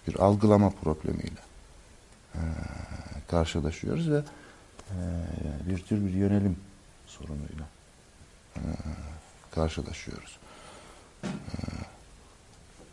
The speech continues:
açık ki, e, köpeğin bakış açısı nedir diye bir soru kendimize soramayız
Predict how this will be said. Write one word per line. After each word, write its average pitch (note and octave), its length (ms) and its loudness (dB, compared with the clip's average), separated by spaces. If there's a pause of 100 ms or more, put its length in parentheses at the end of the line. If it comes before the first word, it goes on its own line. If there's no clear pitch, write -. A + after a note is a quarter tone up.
(960)
açık A2+ 340 4
ki, G2+ 400 12
e, F2 200 4 (400)
köpeğin B2 400 12
bakış A2 260 12
açısı A2 360 12
nedir G2+ 320 12
diye G2 160 12
bir G2 80 6
soru G2+ 280 10
kendimize G#2 440 12
soramayız F2+ 680 10